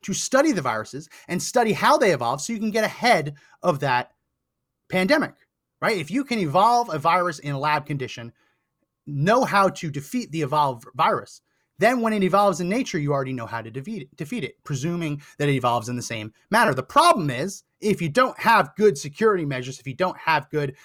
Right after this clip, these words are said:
sanitations, if you don't have good, um, protection, you can create a super virus, it can leak out, and you just advanced a hundred years, and you don't have the antidote that you were hoping to create, right? You don't have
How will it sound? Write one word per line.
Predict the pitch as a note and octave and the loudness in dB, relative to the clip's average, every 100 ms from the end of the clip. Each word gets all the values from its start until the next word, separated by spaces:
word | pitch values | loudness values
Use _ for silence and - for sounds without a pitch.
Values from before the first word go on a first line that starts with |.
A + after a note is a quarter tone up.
| _ - | _ -4
sanitations, | D#3 C3 - B2+ A2+ A#2+ A2 | -2 -2 -4 -10 -10 -14 -16
if | G#2 | -16
you | A#2 | -8
don't | E3+ D#3+ | -6 -4
have | - C#3 A2 | -2 -2 -2
good, | - B2+ - _ _ _ | -6 -8 -8 _ _ _
um, | A2 G#2+ G2+ G2 | -2 -2 -2 -6
protection, | D3 C#3+ C4+ - - A2 C#3 _ _ _ _ _ _ _ _ - | -8 -2 -2 0 -8 -10 -18 _ _ _ _ _ _ _ _ -2
you | F#3+ | 0
can | G#3 | 0
create | F#3+ B3+ A#3+ | 2 4 4
a | |
super | - F4 G3 | 4 2 2
virus, | B2+ A2 D3 F#3+ - _ _ _ - | 0 -2 -4 -10 -18 _ _ _ -2
it | A#3+ | 0
can | - F#3+ F3 | 2 2 4
leak | D4 C4 | 2 4
out, | C4+ C4+ E3 - _ _ _ _ - | 6 6 4 -4 _ _ _ _ -2
and | A#3 | 0
you | B3+ | 2
just | G#3 C4+ C4 | 2 0 0
advanced | F#3+ C3 B3+ A#3+ - - _ - | -2 0 2 2 -2 -10 _ -6
a | C#3 | -4
hundred | C#3+ C#4+ G3 F#3 | 0 0 0 -2
years, | F3+ C#4+ C#3+ B2+ - - _ _ _ G#3+ | 0 0 0 -4 -18 -20 _ _ _ 0
and | B3 | 2
you | G3 | 4
don't | - D4 C#4+ | 6 6 6
have | - D4+ A3 E3 | 4 6 6 4
the | G3+ G#3 | -2 0
antidote | D#4 A#3+ D3 F3 E3+ | 0 0 0 0 0
that | |
you | F#3 | -2
were | G#3 | 2
hoping | F#3+ G3 G#3 | 2 2 -2
to | G3 | -6
create, | F#3+ C#4+ E4 - _ _ _ _ _ - | -4 0 0 -2 _ _ _ _ _ -4
right? | G#3+ | 0
You | G3+ | 2
don't | D#3 B3+ G3 | 4 2 4
have | - A#3 F#3+ D#3+ | 4 6 4 2